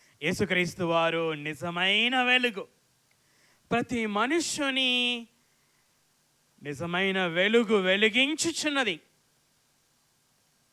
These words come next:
ఆత్మ సంబంధమైన చీకటిలో ఉన్నటువంటి ప్రతి మనిషిని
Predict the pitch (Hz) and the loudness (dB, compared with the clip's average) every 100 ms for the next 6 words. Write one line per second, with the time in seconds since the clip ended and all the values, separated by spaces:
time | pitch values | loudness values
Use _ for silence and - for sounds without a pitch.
0 | 156 185 - 208 196 196 185 185 190 190 | 2 2 2 -4 -6 -6 -6 -6 -4 -4
1 | 185 196 208 202 - 220 220 214 196 190 | -2 -2 -2 -6 -6 -8 -6 -6 -6 -4
2 | 185 180 208 208 202 196 196 233 202 220 | -2 -4 -4 -4 -4 -4 -6 -6 -4 -4
3 | - 208 214 208 196 196 233 240 240 233 | -2 -6 -4 -6 -4 -4 -6 -10 -10 -4
4 | 220 | -6